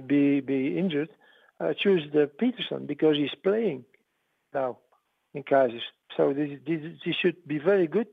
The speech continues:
to, to have him with us, but he's injured. So then, okay, I take again Vuma. Um, you can, you can name all of, you can look at all the, the,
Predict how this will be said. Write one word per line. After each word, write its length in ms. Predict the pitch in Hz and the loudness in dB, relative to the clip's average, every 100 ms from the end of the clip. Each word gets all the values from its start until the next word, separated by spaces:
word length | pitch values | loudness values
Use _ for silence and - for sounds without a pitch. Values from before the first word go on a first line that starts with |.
| - | -8
to, 120 | 165 | -6
to 100 | 151 | 0
have 140 | 180 | 0
him 140 | 226 196 | 0 -2
with 180 | 160 175 | -4 -4
us, 140 | 233 - _ _ _ | -6 -8 _ _ _
but 160 | 139 147 | -4 0
he's 180 | 156 | -2
injured. 380 | 165 254 226 156 _ _ _ _ _ _ _ _ - | -2 -4 -4 -8 _ _ _ _ _ _ _ _ -12
So 200 | - - | -10 -8
then, 180 | 147 175 165 | -6 -4 -4
okay, 480 | - 202 220 156 143 | -2 -2 -2 -4 -6
I 100 | 135 | -6
take 300 | - 151 143 | -2 -2 -2
again 460 | 127 151 147 135 | 0 0 0 -4
Vuma. 320 | 131 226 226 156 _ _ _ _ _ _ _ _ - | 0 0 0 -6 _ _ _ _ _ _ _ _ -8
Um, 720 | - 131 131 127 127 127 135 175 | -4 -2 -2 -2 -6 -8 -10 -2
you 100 | 185 | -2
can, 380 | 208 196 175 170 | 4 4 4 -2
you 80 | 175 | 0
can 240 | 170 160 | 2 2
name 400 | 180 214 190 170 | 2 2 -2 -8
all 320 | 269 185 190 165 | -2 2 4 4
of, 100 | 151 | 0
you 100 | 151 | -4
can 400 | 160 156 156 170 | -4 -4 -2 -2
look 160 | 202 - | -2 -6
at 160 | 180 - | -8 -2
all 220 | 190 190 | 0 2
the, 260 | 165 160 156 | 0 -2 -2
the, 380 | 147 143 143 | -2 -2 -2